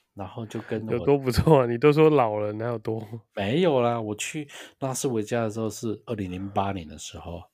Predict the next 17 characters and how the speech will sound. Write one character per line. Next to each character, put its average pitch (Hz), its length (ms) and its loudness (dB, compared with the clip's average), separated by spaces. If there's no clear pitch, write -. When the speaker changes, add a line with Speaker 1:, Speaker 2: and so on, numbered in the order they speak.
Speaker 2:
那 123 100 -2
没 117 140 2
关 120 200 2
系， 120 140 -2
你 113 140 -2
把 95 200 -6
那 110 140 -4
个 104 160 -4
照 104 220 -2
片 101 180 -4
连 95 100 -6
结， 92 220 -14
那 117 160 -6
个 95 320 -10
弄 113 260 -6
出 98 220 -12
来， 92 220 -14